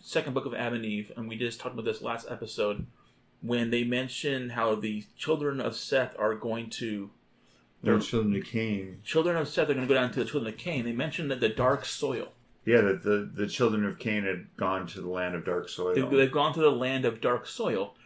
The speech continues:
Speaker 2: Yeah.
Speaker 1: And I know that Egypt is often referred to as the land of the Black Earth.
Speaker 2: It is?
Speaker 1: Yes.
Speaker 2: I've always called it Egypt.
Speaker 1: Well, I mean, what I'm saying is I think... E-,
Speaker 2: No, I'm,
Speaker 1: so
Speaker 2: I'm just joking.
Speaker 1: there is...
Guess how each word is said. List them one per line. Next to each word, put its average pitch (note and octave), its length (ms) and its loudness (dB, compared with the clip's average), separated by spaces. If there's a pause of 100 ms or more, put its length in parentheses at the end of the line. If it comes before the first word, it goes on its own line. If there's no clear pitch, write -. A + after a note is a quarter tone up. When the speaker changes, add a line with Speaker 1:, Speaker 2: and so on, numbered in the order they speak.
(140)
Speaker 2:
Yeah. G1+ 120 -4
Speaker 1:
And C#3 80 2
I C#3 60 4
know D3+ 160 2
that C#3+ 320 4
Egypt C3+ 520 -2
is A2+ 160 -2
often A#2 400 -4
referred A2+ 400 -2
to G#2+ 240 -6
as G#2+ 280 -8
the G#2+ 120 -2
land G#2 480 -6
of G2+ 160 -4 (920)
the A#2+ 100 -6
Black A2 320 -4
Earth. A2+ 320 -2 (460)
Speaker 2:
It F#2+ 140 -2
is? - 460 -2
Speaker 1:
Yes. B2 520 -4 (680)
Speaker 2:
I've A#2+ 60 -6
always A#2+ 160 0
called F2 260 -6
it E2+ 180 -8 (300)
Egypt. A2 480 -10 (600)
Speaker 1:
Well, D#3 180 6
I C#3 60 2
mean, C#3 160 -4
what C#3+ 100 2
I'm C3+ 100 2
saying C#3+ 220 0
is B2 60 4
I A#2+ 60 4
think... D3 240 -2
E-, C#3 240 -10
Speaker 2:
No, - 80 -4
I'm, - 340 -6
Speaker 1:
so C#3 320 6
Speaker 2:
I'm - 40 2
just - 160 -6
joking. B2+ 140 -8
Speaker 1:
there D#3+ 200 10
is... D#3+ 320 0